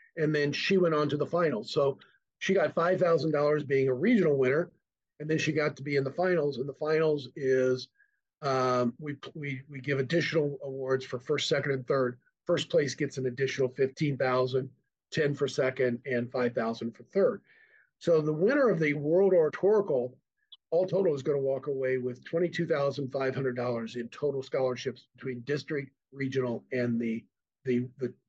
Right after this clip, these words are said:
the, uh, finals. But, you know, money, you know, uh, I always, <laughs> the word, <laughs> the, I always say it's not about the pins and the patches and the,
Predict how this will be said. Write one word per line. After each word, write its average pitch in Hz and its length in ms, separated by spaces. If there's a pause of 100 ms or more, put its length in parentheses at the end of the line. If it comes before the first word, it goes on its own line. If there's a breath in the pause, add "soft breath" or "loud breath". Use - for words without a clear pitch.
the, 120 240
uh, 113 140
finals. 107 560 (1160 loud breath)
But, 151 180 (560 soft breath)
you 185 100
know, 170 220
money, 180 360
you 165 100
know, 135 380
uh, 131 380 (100)
I 147 140
always, 143 400 (180)
<laughs> 143 200
the 131 80
word, 139 380
<laughs> 185 100
the, 123 180 (340 soft breath)
I 175 60
always 180 180
say 175 140
it's 143 120
not 175 160
about 156 260
the - 80
pins 156 420
and 135 80
the 120 60
patches 143 560
and 120 100
the, 117 80